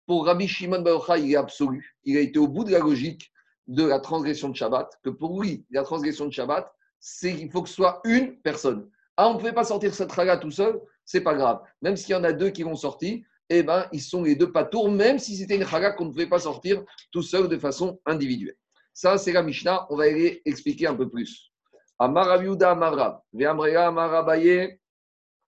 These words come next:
Amrela, Ve'matni Tatana. On a enseigné dans une braïta. Zeyachol, Vezeyachol. Donc, si maintenant on a un objet que tout le monde peut sortir, tout seul, et qui l'ont sorti à deux, alors qu'est-ce qu'elle dit la braïta ? Rabbi Meir Mechayev.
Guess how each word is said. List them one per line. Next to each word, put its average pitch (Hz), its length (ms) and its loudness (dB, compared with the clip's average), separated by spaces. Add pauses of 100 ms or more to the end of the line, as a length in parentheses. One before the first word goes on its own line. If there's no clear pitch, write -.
(180)
Amrela, 165 580 4
Ve'matni 160 480 -2
Tatana. 160 420 -2 (400)
On 147 140 -4
a - 20 2
enseigné 170 240 -2
dans 175 100 0
une 156 160 -4
braïta. 135 400 -2 (460)
Zeyachol, 196 840 2
Vezeyachol. 160 640 2 (480)
Donc, - 140 -10
si 214 180 -6
maintenant 208 280 0
on 190 140 0
a 185 80 0
un 180 160 2
objet 175 460 -2 (140)
que 156 60 -2
tout 196 260 -4
le 190 60 -2
monde 190 260 0
peut 170 100 0
sortir, - 400 -6 (380)
tout 165 120 -8
seul, 98 240 -6 (420)
et 143 120 2
qui 175 120 -8
l'ont 180 180 0
sorti 147 380 -2
à 110 100 2
deux, 131 260 -4 (460)
alors 160 280 2
qu'est-ce - 180 -6
qu'elle 170 140 0
dit 156 80 -6
la 147 60 0
braïta ? 135 540 -2 (140)
Rabbi 160 480 -2
Meir 202 340 0
Mechayev. 135 520 -4